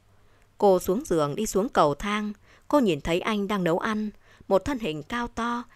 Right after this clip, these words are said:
đang mặc một chiếc tạp dề nấu ăn. Anh nhìn thấy cô liền nói, "Dậy rồi à?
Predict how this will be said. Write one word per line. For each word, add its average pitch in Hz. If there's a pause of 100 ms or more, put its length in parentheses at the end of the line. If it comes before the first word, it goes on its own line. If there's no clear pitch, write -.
đang 277
mặc 151
một 147
chiếc -
tạp 160 (120)
dề 147
nấu 151
ăn. 214 (500)
Anh 196
nhìn 147
thấy 175
cô 190
liền 160
nói, 151 (720)
"Dậy 175
rồi 180
à? 185